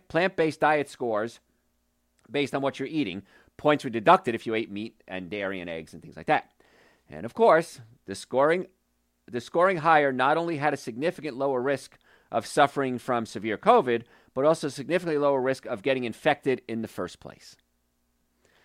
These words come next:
So once again, the plant-based diet comes to the rescue.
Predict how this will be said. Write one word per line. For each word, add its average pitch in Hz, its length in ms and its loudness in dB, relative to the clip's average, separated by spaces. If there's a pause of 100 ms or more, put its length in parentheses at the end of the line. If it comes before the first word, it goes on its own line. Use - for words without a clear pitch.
(340)
So - 160 -20
once 85 220 -12
again, 139 480 4 (500)
the - 60 -20
plant-based 139 520 4
diet 131 400 8 (420)
comes 90 240 -16
to 95 100 -20
the 95 100 -8
rescue. - 420 -6